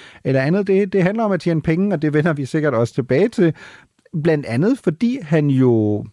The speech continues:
cancelled er blevet sådan et meget svært ord nu om dagen, for hvad betyder det i praksis, og folk, øh, bruger det jo i, til højre og venstre.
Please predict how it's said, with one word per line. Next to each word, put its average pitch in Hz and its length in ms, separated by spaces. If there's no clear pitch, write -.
cancelled 147 460
er 117 60
blevet 131 260
sådan 143 140
et - 40
meget 120 240
svært 123 380
ord 110 220
nu 123 180
om 123 100
dagen, 107 220
for 117 120
hvad 113 200
betyder 127 380
det 113 100
i 107 40
praksis, 107 500
og 113 120
folk, 123 340
øh, 107 300
bruger 120 360
det 123 120
jo 104 180
i, 107 340
til 131 100
højre 123 280
og 117 120
venstre. 120 400